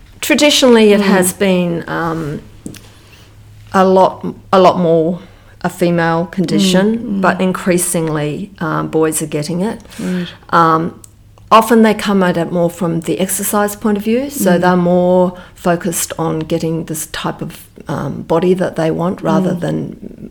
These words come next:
Speaker 1: being focused on food. Um, but, um,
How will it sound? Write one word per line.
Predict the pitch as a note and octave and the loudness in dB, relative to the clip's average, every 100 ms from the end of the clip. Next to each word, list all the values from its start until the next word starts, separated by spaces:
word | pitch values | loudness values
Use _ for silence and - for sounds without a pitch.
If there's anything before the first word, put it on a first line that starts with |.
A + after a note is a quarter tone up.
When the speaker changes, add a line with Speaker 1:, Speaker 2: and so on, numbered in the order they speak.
| - - | -10 -4
Speaker 1:
being | D#3 D3+ | -4 -4
focused | D3+ D3 - D#3+ | -6 -6 -8 -6
on | D3 | -6
food. | - - D#3+ D3+ D3+ - - - - - - - | -8 -2 0 0 -4 -10 -20 -20 -20 -20 -20 -6
Um, | E3+ D#3+ D#3+ D#3+ D#3+ - - _ F3 - | -2 -2 -2 -4 -6 -10 -18 _ -14 -2
but, | F3+ E3+ - - - - - - - - | 2 2 0 -12 -20 -20 -20 -20 -16 -8
um, | F3 F3 E3 F3 | -4 -4 -4 -6